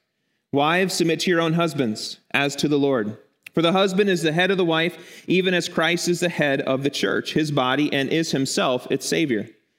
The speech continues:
Now, as the church submits to Christ, so also wives should submit to, in everything to their husbands.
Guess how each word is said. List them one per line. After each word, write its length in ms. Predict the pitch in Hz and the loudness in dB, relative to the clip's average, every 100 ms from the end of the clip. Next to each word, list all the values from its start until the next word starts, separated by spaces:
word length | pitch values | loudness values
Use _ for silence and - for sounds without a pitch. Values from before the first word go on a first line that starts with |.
| _ _ - - | _ _ -20 -4
Now, 220 | 180 175 175 | 2 4 4
as 120 | 175 | 2
the 60 | |
church 300 | 160 208 220 | 2 2 0
submits 300 | - 202 180 - | 0 0 0 -2
to 80 | |
Christ, 600 | - 175 190 214 226 - - | -2 0 0 -2 -4 -8 -12
so 160 | - 151 | -4 -2
also 320 | 151 165 160 | 0 0 0
wives 440 | 135 147 180 202 - | 0 2 0 0 0
should 160 | 151 | -2
submit 240 | - 151 - | 0 -2 0
to, 480 | 139 117 170 - | 0 0 -2 0
in 120 | 139 131 | -2 0
everything 560 | 196 208 202 165 135 131 | 0 0 -2 0 -2 -2
to 140 | - | -2
their 140 | 143 147 | -2 -2
husbands. 640 | 185 165 123 107 113 - | -2 -4 -2 -4 -6 -14